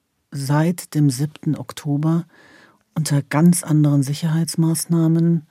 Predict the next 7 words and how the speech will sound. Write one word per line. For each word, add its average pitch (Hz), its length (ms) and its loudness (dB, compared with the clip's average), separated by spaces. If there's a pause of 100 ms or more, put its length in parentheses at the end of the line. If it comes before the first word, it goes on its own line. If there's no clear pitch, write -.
(140)
unser 143 300 2
Museum 131 480 4
betreiben, 151 640 -4
unsere 143 360 -4
tägliche 147 800 -4
Alltag 156 580 -4 (200)
verrichten. 165 640 -2